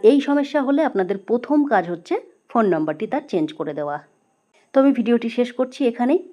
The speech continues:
আবারও অন্য কোনো সমস্যা নিয়ে আপনাদের সঙ্গে দেখা হবে পরবর্তী ভিডিওতে। সকলে ভিডিওটি শেয়ার করবেন এবং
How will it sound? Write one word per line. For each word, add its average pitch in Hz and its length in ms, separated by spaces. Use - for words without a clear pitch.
আবারও 202 300
অন্য 202 240
কোনো 214 380
সমস্যা 180 500
নিয়ে 202 500
আপনাদের 175 300
সঙ্গে 170 260
দেখা 175 300
হবে 220 200
পরবর্তী 175 720
ভিডিওতে। 226 500
সকলে 294 360
ভিডিওটি 233 380
শেয়ার 233 280
করবেন 262 460
এবং 262 400